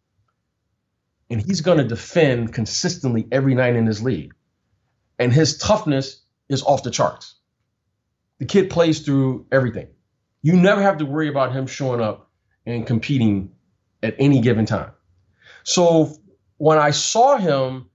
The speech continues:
and where he fell in the draft, I wasn't alone because I realized how tough of a scout that was, but all of these so-called experts missed him too.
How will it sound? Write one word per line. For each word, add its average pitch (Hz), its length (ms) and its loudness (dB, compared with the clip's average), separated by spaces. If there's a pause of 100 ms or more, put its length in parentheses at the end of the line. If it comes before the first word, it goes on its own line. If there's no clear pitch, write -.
(180)
and 135 260 -4
where 180 220 0
he 180 180 -2
fell 165 360 2
in 151 100 2
the 123 80 -2
draft, 123 560 2 (1700)
I 151 160 2
wasn't 185 380 2
alone 160 360 2
because 143 200 -8
I 143 120 0
realized 165 440 0
how 143 120 0
tough 170 280 -6
of 127 120 -10
a 117 40 -6
scout 160 400 -2
that 180 160 -2
was, 196 400 -6 (260)
but 156 220 2
all 196 340 4
of 160 100 -2
these 160 180 -6
so-called 165 440 -4
experts 151 420 -4
missed 151 260 -2
him 139 100 -2
too. 233 280 -6